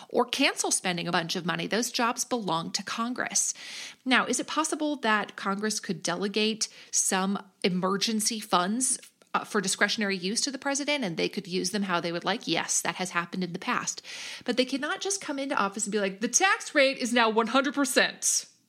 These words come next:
Can't do that. They also cannot do anything that is expressly forbidden. So they cannot get into office and say, "I am now the king of America." Also, turns out, not permitted. People have varying perspectives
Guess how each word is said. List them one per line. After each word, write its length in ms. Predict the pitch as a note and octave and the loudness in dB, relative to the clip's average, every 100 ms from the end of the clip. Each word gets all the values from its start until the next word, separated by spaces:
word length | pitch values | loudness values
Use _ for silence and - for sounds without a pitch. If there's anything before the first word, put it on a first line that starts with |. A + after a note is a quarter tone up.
| _ _ _ _ - | _ _ _ _ 0
Can't 200 | D#4 E4 | 2 4
do 120 | G#4 | 4
that. 220 | G#4+ - - - | 2 0 -8 2
They 100 | C4+ | 4
also 220 | F4 - | 4 2
cannot 340 | G4+ C#4 C4 G#3 | 0 2 2 2
do 200 | B3 C4 | 2 2
anything 500 | A#3 C4 B3+ B3 B3 | 0 0 2 2 2
that 160 | A3+ A3 | 0 2
is 160 | A3+ A3 | 2 2
expressly 500 | A3 - F3+ - G3 | 0 2 2 2 0
forbidden. 560 | G3 F3 G3+ F#3+ A2+ | 0 2 2 2 2
So 260 | - G3+ F#3 | 0 2 0
they 120 | F#3+ | 0
cannot 440 | F#3+ G3+ G#3 - - _ _ - | 2 2 4 0 -6 _ _ 0
get 180 | G#3+ | 2
into 240 | A3 G3+ - | 4 2 2
office 400 | - F#3+ B3+ A#3+ | 2 2 0 0
and 100 | A3+ | -2
say, 360 | G3+ A3 G#3+ - | 0 0 0 0
"I 200 | D4 E4+ | 0 2
am 240 | F4 C4 A#3 | 0 0 0
now 260 | A#3+ C4 | -2 -2
the 140 | B3 - | -6 -8
king 640 | - - C4 E3+ G3 F#3+ _ _ _ - | -10 -6 -6 -6 -6 -8 _ _ _ -10
of 160 | G3 | -8
America." 640 | G#3 A#3 C4 - - - - - _ _ _ - | -6 -6 -6 -8 -10 -16 -18 -20 _ _ _ -2
Also, 440 | C#4+ D4+ F4+ F4+ - | 0 2 0 -2 -6
turns 240 | - F#4+ | -4 0
out, 200 | F4+ F4+ F4+ - | 2 2 0 -6
not 260 | A#3 D4 - | -2 -2 -2
permitted. 460 | E4+ F#4 - - - _ _ - - - - - - | -4 -2 -2 -4 -6 _ _ -20 -20 -16 -16 -14 -10
People 240 | - B4+ | 2 2
have 300 | A#4+ A#4 F#4 | 4 0 2
varying 400 | F4+ G4 G4+ G4 | 2 2 0 -2
perspectives 840 | - F4+ - F#4+ G4 D#4 C4 A#3 | 0 2 4 2 2 2 2 2